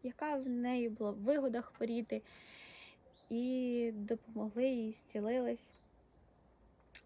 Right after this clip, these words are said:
Тому це все реально, і це все йде в розвиток, І я дуже цьому тішусь, тому що Theta Healing набирає все більше і більших обертів, і все більше і більше людей,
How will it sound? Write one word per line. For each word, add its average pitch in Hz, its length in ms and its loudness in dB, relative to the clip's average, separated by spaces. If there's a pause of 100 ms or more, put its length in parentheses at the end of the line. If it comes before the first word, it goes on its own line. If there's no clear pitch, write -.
(120)
Тому 285 300 2
це 240 160 -4
все 262 280 2
реально, 269 520 2 (1040)
і 233 440 0
це 226 200 -2
все 262 300 0
йде 220 380 2 (600)
в 214 100 -4
розвиток, 240 680 2 (600)
І 254 100 0
я 254 100 6
дуже 254 280 2
цьому 220 260 -2
тішусь, 277 420 -2
тому 220 300 -2
що - 200 -4
Theta 226 440 -6
Healing 254 320 2
набирає 214 400 0
все - 180 -8
більше 226 340 -4
і 196 40 -4
більших 208 400 -6
обертів, 240 460 2 (460)
і 226 80 -2
все - 240 -4
більше 233 480 0
і 208 40 2
більше 220 380 0
людей, 220 480 0